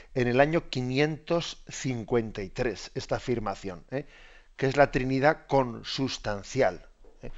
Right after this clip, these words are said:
Llego hasta aquí y, y luego continuamos, ¿eh? La afirmación primera de este punto doscientos cincuenta y tres va a ir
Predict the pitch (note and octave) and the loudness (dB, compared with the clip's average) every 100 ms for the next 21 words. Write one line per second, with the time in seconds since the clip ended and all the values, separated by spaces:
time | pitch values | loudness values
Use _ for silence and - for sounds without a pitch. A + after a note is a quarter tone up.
0 | - - - - - - - - - - | -14 -18 -20 -20 -20 -20 -18 -18 -18 -18
1 | A2+ B2 A#2 A#2 A#2 - E3 E3+ - C3+ | -2 -2 0 -2 -4 0 -2 -2 -6 -4
2 | A#2 A2+ - A#2+ A#2+ B2 B2+ B2 A2 G#2 | -2 -2 -4 -4 0 4 4 4 -4 -4
3 | A2 A2 G2 F#2+ - A#2 C3+ - - - | -4 -4 -4 -8 -12 -14 -14 -16 -20 -20
4 | - - - - - - - - - - | -20 -20 -20 -18 -18 -18 -18 -16 -14 -12
5 | - - - - - - A2+ G#2+ - A#2 | -14 -16 -18 -18 -16 -2 2 2 2 2
6 | A2+ C3+ C3+ B2+ B2+ B2+ B2+ A#2+ - B2+ | 2 4 2 2 4 6 6 4 0 -2
7 | C3 B2 B2 A#2 B2 A#2 A2 A#2+ B2 A#2+ | -2 0 0 0 -2 -2 -4 -2 0 0
8 | C3+ D3 - - - - - G#2+ B2 C#3 | 2 2 2 -12 -18 -20 -12 6 6 8
9 | C#3+ C#3+ | 4 0